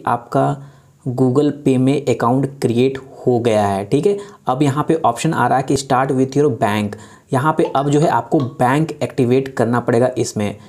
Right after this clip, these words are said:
यानी कि फ्रेंड्स यहाँ पे जो है अब आपको अपना बैंक अकाउंट डिटेल ऐड करना पड़ेगा। बैंक अकाउंट डिटेल कैसे ऐड करेंगे? देखिए ऐड करने के लिए सिंपल जो है आप देख रहे हो ऊपर का पोर्शन,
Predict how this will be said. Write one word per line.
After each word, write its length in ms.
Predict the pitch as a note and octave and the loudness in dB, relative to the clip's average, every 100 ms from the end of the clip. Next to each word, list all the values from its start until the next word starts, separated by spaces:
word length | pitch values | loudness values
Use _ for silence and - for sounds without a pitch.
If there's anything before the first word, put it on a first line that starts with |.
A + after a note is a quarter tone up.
| - _ _ _ _ | -20 _ _ _ _
यानी 220 | C3+ B2+ D3 | -2 0 0
कि 120 | E3 | 0
फ्रेंड्स 260 | D#3+ E3 | 2 2
यहाँ 320 | C#3 A#2 C#3+ D#3+ | 2 0 0 -2
पे 100 | D#3+ | 0
जो 120 | D3+ D3 | 2 2
है 120 | D#3+ - - | 0 -2 -2
अब 200 | - - | -2 -2
आपको 280 | A2+ - D#3+ | -2 0 -2
अपना 280 | - A#2 C#3+ C3 | -2 -2 -2 -2
बैंक 200 | A2 A#2+ | 0 0
अकाउंट 280 | C#3 B2 B2+ | 0 0 0
डिटेल 260 | B2 C#3+ - A#2 | 0 0 -2 0
ऐड 220 | A2 A#2+ | 0 0
करना 240 | A2 G2+ | -2 -2
पड़ेगा। 260 | G2 G2 G2 G2 - | -2 -2 -4 -4 -2
बैंक 160 | C#3 | 0
अकाउंट 280 | D3 D3+ D#3 | 0 0 0
डिटेल 180 | C#3 D3+ | 0 2
कैसे 240 | C#3 C#3 | 0 0
ऐड 140 | D3 C#3+ | 0 0
करेंगे? 260 | A#2+ G#2 - - - _ | 0 -2 -4 -14 -20 _
देखिए 280 | E3 - - C3 | 0 0 0 2
ऐड 240 | C#3 F#3 | 2 2
करने 240 | F3+ E3+ E3+ | 2 2 2
के 40 | |
लिए 80 | F3 | 2
सिंपल 280 | D3+ C#3 E3 | 2 0 2
जो 140 | D#3+ | 2
है 160 | E3 F#3 | 2 2
आप 200 | - D3 | 0 0
देख 180 | C#3 D3 | 0 0
रहे 80 | |
हो 100 | - | 0
ऊपर 180 | G3 D3+ | 0 0
का 100 | - | 0
पोर्शन, 300 | - B2+ F#3+ | 0 0 -2